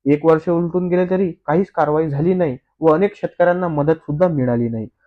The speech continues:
मात्र आर्थिक गुन्हे शाखेचे पोलीस निरीक्षक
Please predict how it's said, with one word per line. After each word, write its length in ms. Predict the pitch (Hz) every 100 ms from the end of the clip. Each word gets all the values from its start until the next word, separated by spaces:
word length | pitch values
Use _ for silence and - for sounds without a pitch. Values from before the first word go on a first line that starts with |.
| _ -
मात्र 280 | 127 131 139
आर्थिक 420 | 135 131 - 143
गुन्हे 280 | 131 139 143
शाखेचे 520 | 143 135 151 151 147 147 _ _ _
पोलीस 240 | 143 160 160
निरीक्षक 480 | 160 175 - 165